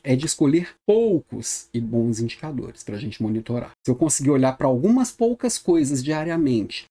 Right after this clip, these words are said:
um pouquinho mais semanalmente, um pouquinho mais mensalmente,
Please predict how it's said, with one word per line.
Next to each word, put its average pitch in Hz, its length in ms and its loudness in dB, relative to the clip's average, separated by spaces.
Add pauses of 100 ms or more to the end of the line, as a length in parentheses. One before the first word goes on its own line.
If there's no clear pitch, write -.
um 170 60 4
pouquinho 294 640 2
mais 202 300 4
semanalmente, 254 800 4
um 208 80 2
pouquinho 302 480 2
mais 165 320 2
mensalmente, 131 920 -2